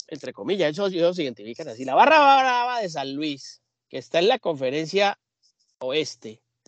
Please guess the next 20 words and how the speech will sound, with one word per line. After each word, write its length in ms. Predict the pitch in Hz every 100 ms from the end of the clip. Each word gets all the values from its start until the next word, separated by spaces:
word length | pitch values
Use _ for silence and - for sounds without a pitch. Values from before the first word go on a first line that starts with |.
| _
mandó 260 | 160 156 214
un, 140 | 269 -
un, 220 | 202 214
un, 140 | 185 190
un 80 | 196
comunicado 560 | 254 269 165 135 185 180
diciendo 480 | 143 123 160 180
que 280 | 202 160 143 _
cuando 440 | 156 151 147 143
el 80 | 147
Inter 260 | 208 226 233
Miami 400 | 170 156 175 196
de 80 |
Messi 260 | 160 147 175
llegara 480 | 165 131 147 190 - _
a 140 | - 147
San 240 | 131 123
Luis, 240 | - 254 220
Missouri, 460 | 202 254 277 277 _ _ _ _ _ _ _ _ _ _ _ _ _ _ -
no 540 | 160 190 233 277 285